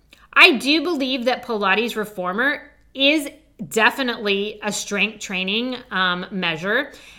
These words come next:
And I would say it's sort of between body weight and weight training, actually holding a weight, right? So there is some resistance on the reformers. So it's sort of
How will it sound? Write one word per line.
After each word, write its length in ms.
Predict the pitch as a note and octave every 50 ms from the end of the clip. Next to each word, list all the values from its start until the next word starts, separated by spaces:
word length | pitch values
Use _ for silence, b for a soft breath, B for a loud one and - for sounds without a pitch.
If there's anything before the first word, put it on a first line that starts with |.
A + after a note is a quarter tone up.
| B -
And 140 | B3 B3 C4
I 100 | B3+ C4
would 180 | B3+ C#4+ -
say 220 | - D4+ C#4 D4+ E4
it's 160 | D#4 D#4 -
sort 220 | D4 C#4 C4 B3
of 160 | A#3+ G#3 F#3+
between 960 | F3 A3+ A3 - - - - F#4 A4 A4 F#4+ C#4+ B3 A#3 A3+ A#3+ C4 D4 D#4+ C#4+ B B B B B B B B B B _ _ _ _ _ _ _ _ -
body 400 | F3 D3 A3 G#3+ G#3+ G#3+ A3 A#3+
weight 580 | A3+ G#3+ G3+ G3+ B3+ D4+ D4+ - - - _ _ _ _ _ -
and 600 | A#3 A3 G#3+ G#3 G#3 G#3 G#3 G#3 G#3 G3 - - - -
weight 420 | G3+ E3 F3 A#3 B3+ C4+ B3 -
training, 440 | - - E3+ E3+ E3+ E3 - - F3+ - _ - - - -
actually 440 | A3 G#3+ A3 F#3+ - - G#3 G3 F#3
holding 420 | F#3+ A3+ C4+ C#4 A3+ A3+ F#3+ E3+
a 40 | D#3
weight, 280 | D#3 D#3 E3 - - F#3+
right? 320 | F#3 E3+ F3+ A3+ B3 -
So 100 | - B3+
there 220 | A#3+ C4 C4+ C4+
is 360 | - D#4 C#4+ D#4 F4+ E4+ F4 -
some 260 | D#4+ C#4 C4 C4 A#3+
resistance 680 | A#3 A#3 A3 F#3+ G3+ G3 F#3+ - - D4 E4+ F#4 F4+ - -
on 220 | A#3+ A3 A3 A3
the 80 | A3 G#3
reformers. 580 | G#3+ G#3+ G#3+ - F#3 F3+ F3 F3+ A#3 D4+ F4 -
So 140 | E4+ D#4
it's 160 | D#4 D#4 D#4 -
sort 180 | G4 A4+ B4
of 60 | C5+